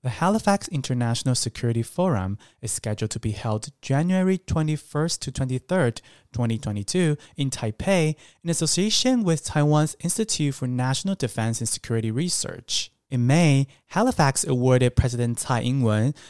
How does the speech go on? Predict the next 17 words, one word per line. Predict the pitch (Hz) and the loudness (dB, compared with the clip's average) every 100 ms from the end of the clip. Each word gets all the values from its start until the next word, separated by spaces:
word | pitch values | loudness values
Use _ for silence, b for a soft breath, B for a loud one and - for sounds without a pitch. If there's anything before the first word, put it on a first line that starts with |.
| B | B
the | 113 | -6
twenty | - 156 175 214 226 | -2 2 4 4 2
twenty | - 175 175 | 2 2 2
John | - 139 139 | 2 4 4
McCain | 143 123 139 139 | 2 0 0 2
Prize | - 117 113 131 - B B | 2 2 0 0 -6 B B
for | - | 0
Leadership | 127 165 247 - 180 | 2 4 2 2 2
in | 156 139 | 0 2
Public | - 143 147 | 0 0 -2
Service | - - 214 104 95 101 - b b | -2 0 0 0 -2 -6 -12 b b
for | _ 98 | _ -12
competent | 92 - 107 - 104 | -6 -4 -4 -4 -6
handling | - 117 117 120 117 | -2 -2 2 0 0
of | 123 - | -4 -8
covid | - 127 120 123 | -2 0 2 0
nineteen | 120 113 113 - 180 156 | 0 0 -2 -2 0 0